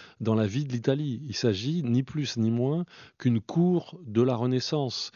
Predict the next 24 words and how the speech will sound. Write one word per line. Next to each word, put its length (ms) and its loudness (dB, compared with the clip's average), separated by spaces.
qui 120 -2
fonctionne 540 0
sur 260 -2
une 120 0
base 360 0
familiale, 840 0
clanique, 640 0
voire 360 2
dans 120 0
certains 380 -2
cas 160 2
mafieuse. 640 0
Euh, 80 2
le 100 4
comportement 520 0
mafieux 340 0
n'est 140 0
que 140 -2
l'aboutissement 840 0
du 140 -4
comportement 640 -4
clanique 400 0
et 60 0
familial. 500 -2